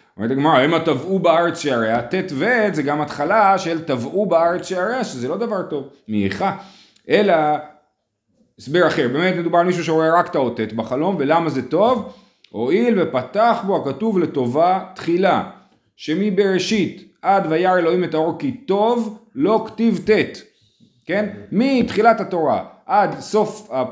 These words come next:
היום הראשון, "וירא אלוהים כי טוב", אז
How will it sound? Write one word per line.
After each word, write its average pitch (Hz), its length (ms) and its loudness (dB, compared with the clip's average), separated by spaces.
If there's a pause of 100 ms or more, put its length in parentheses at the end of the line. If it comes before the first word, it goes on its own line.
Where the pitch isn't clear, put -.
היום 165 240 -2
הראשון, 147 440 0
"וירא 156 280 2
אלוהים 160 220 0
כי 135 160 -6
טוב", 247 560 0 (720)
אז 143 360 -2